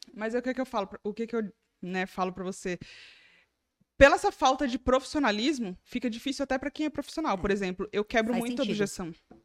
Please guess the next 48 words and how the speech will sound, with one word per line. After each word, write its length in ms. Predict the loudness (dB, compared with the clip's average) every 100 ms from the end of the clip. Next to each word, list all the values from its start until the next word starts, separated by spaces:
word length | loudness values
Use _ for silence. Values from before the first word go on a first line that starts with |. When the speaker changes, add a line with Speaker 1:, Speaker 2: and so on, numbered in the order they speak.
| _ _ _ -20 -20 _ _ 0
Speaker 1:
Hoje 260 | 4 4 4
não 160 | 0
tanto, 300 | 0 -2 -2
porque 160 | -4 -2
hoje 140 | 0
eu 40 | 0
não 60 |
pego 220 | 0 0 0
cliente 320 | -2 -2 -2
nova 200 | -2 2
mais, 440 | 2 0 -4 -12 -8
mas 280 | -4 -2 -4
as 120 | -6
meninas 260 | -6 -6
que 60 | -4
Speaker 2:
Você 60 | 0
ainda 80 | 2
Speaker 1:
trabalham 200 | 2 0
com 80 | -2
Speaker 2:
atende, 260 | -2 -4
Gal? 340 | -4 -4 -6 -10 _ -14
Speaker 1:
Atendo. 460 | -10 -2 0 0 -6 -10 _ -6
Atendo 580 | -4 -2 -2 -2 -4 -8 2
reduzido, 580 | 4 4 0 -2 0
né? 200 | 0 0
Hoje 160 | 0 -2
eu 40 |
tô 120 | -4 -6
com 140 | -6
trinta 340 | 0 0 0 -4
clientes. 500 | -4 -4 -4 -4 0
Speaker 2:
Olha, 300 | 2 2 0
reduzido, 480 | 0 -4 -4 -4
gente. 260 | -4 -4 -4
A 40 |
Gal 140 | -2 0
atende 240 | 0 -2
reduzido 300 | -2 -2 -2 -2
trinta 240 | -2 -2
clientes. 380 | -2 -2 -2 2
Speaker 1:
<laughs> 1120 | 4 4 2 2 4 4 2 -2 -4 -14 -12
Speaker 2:
Você 180 | -4 -2
tinha 240 | 2 0
quantas 320 | 4 4 4 0
clientes? 280 | 0 2
Speaker 1:
Sessenta 380 | 2 2 2 2
e 60 | 2
quatro. 480 | 4 4 2 -8